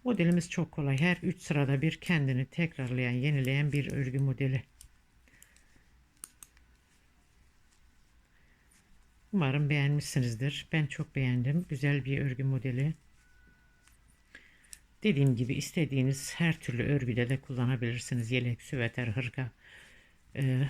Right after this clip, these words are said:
boyunluk, bere, yani bebek örgüleri. Güzel olur. Çok güzel bir örgü modeli. Evet, bir sıra düz ördükten sonra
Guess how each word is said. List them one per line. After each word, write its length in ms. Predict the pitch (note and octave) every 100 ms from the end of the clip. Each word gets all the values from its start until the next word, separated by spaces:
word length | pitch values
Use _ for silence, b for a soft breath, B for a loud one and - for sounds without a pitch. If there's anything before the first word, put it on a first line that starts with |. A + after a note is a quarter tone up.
| - -
boyunluk, 580 | D3 C3 C3 B2 -
bere, 400 | D#3 C3+ B2+ B2+ A2+ -
yani 400 | C#3+ B2+ B2+ A2+ -
bebek 260 | D3+ D#3+
örgüleri. 640 | D#3 B2+ C3+ C3+ B2+ C3 A2+ _ _ b b b b b _ _ _ - - -
Güzel 220 | C4 F#3
olur. 440 | C3+ B2 - - - -
Çok 240 | - G#3 -
güzel 280 | D3+ D3+
bir 100 | B2+
örgü 240 | B2 A#2 A#2 - - - - - - _ -
modeli. 300 | B2+ B2+ A2 - - B B B B B B _
Evet, 420 | D#3+ B2+ - - -
bir 80 | F3+
sıra 380 | - B2+ A#2+ -
düz 260 | F#3 -
ördükten 640 | - C#3 A2 C3+ - B2 A#2
sonra 640 | - E3 F3 F3 G3 G#3